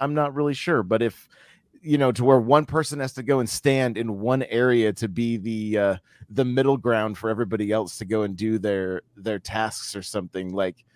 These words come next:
there, there could be, uh, and I'm thinking, you know, games done quick and stuff like that. If, uh, to, to see a team show up and, and pull off some stuff like that could be, could be quite entertaining, and, um, i-, i-, it's always fun to watch, watch how,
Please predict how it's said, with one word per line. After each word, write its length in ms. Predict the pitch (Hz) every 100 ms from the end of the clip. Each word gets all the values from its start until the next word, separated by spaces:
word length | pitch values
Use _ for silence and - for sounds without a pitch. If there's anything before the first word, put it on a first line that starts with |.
| _ _ _ _ _ _ _
there, 200 | 95 127
there 200 | 98 131
could 180 | 147 135
be, 300 | 131 131 123
uh, 160 | 120 123
and 100 | 156
I'm 100 | 170
thinking, 240 | 165 170 185
you 60 |
know, 140 | 180 127
games 320 | 123 123 117
done 240 | 135 123
quick 380 | 110 107 110 110 -
and 120 | 107
stuff 280 | - 113 -
like 180 | 107 -
that. 220 | 104 92
If, 340 | 101 98 - 107
uh, 400 | 98 92 85 78
to, 120 | -
to 200 | 107 -
see 180 | 107 135
a 60 | 123
team 240 | - 120
show 240 | - 117 107
up 160 | 95
and, 120 | 95 92
and 160 | 98 90
pull 200 | - 101
off 140 | 98
some 120 | - 98
stuff 260 | - 95
like 160 | 95 87
that 240 | 95 87 -
could 100 | 95
be, 180 | 104 90 _ _ _
could 80 | 160
be 80 | 165
quite 240 | 165 156
entertaining, 640 | 135 123 123 120 110 98 92
and, 420 | 101 98 95 90 104
um, 300 | 92 90 87 _ _ _ _ _ -
i-, 360 | _ _ -
i-, 20 |
it's 420 | 123 143 151 156 170
always 200 | 139 -
fun 180 | 120 104
to 60 |
watch, 460 | 98 98 95 - -
watch 360 | - 98 98 -
how, 560 | 110 101 98 95 87